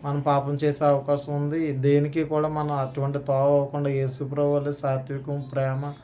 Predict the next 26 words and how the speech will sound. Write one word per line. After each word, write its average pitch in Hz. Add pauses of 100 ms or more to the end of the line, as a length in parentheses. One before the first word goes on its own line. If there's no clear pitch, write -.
(480)
దేన 143
మనసు 143
అన్నీ 165
మనం 147
కలిగి 143
ఉందాం. 147 (380)
Thank 139
you, 143
thank 139
you, 143
one 147
and 151
all. 160 (560)
బైబిల్లో 156
ఉన్న 156
విషయాలన్నీ, 156
అన్నీ 165
మీకు 160
తెలుసు. 151 (100)
మీరే 165
అందరికీ 156
చెప్పే 165 (720)
స్థా-, 127
స్థాయిలో 151
ఉన్నప్పుడు 160
ఎందుకు 151